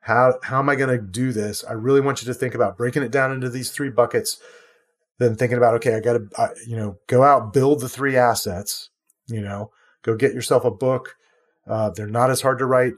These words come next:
as you think. Um, if, if you're curious about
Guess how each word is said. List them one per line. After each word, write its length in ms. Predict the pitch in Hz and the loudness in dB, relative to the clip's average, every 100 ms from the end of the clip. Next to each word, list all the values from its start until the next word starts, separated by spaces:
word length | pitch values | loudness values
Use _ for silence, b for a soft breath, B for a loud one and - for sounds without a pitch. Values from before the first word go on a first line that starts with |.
| - | -2
as 440 | 120 117 113 - | 0 2 0 -4
you 100 | 117 | -10
think. 360 | 113 117 113 - - | -6 -6 -6 -10 -10
Um, 320 | 110 107 101 | -4 -2 -4
if, 320 | 107 107 - _ | -8 -14 -18 _
if 140 | - - | -14 -10
you're 80 | 107 | -12
curious 480 | - 139 135 139 - | -2 2 4 2 2
about 380 | 120 120 117 | 4 4 4